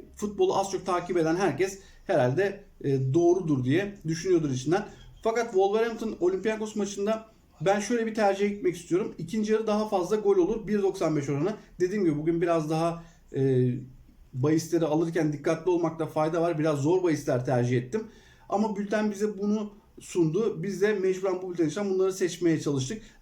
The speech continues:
Daha olası maçlar görünüyor. İki buçuk gol üstü gibi bağıran maçlar var. Ama her zaman böyle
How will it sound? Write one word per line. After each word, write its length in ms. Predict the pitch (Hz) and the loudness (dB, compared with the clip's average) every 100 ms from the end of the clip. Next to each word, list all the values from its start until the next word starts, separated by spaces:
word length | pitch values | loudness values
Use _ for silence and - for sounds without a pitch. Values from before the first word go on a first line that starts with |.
| 156 | -4
Daha 240 | 180 240 | -2 0
olası 320 | 214 220 226 | 2 0 -2
maçlar 320 | 226 214 226 | -4 -4 -2
görünüyor. 520 | 214 208 208 214 208 196 | -2 0 0 2 2 2
İki 180 | - | -2
buçuk 240 | 190 - 180 | -8 -10 -2
gol 120 | 202 | 0
üstü 260 | 196 - 190 | -2 -8 -12
gibi 400 | 190 208 202 - - | -4 -4 -4 -10 -6
bağıran 400 | 160 170 180 208 | 0 2 2 2
maçlar 360 | 202 190 - 170 | 0 -2 -2 0
var. 240 | 202 214 - - - - | 0 -2 -10 -20 -20 -8
Ama 300 | - 208 196 | -2 0 0
her 140 | 220 | -2
zaman 260 | 196 196 190 | -2 -2 0
böyle 400 | 196 196 196 - | 2 2 0 -6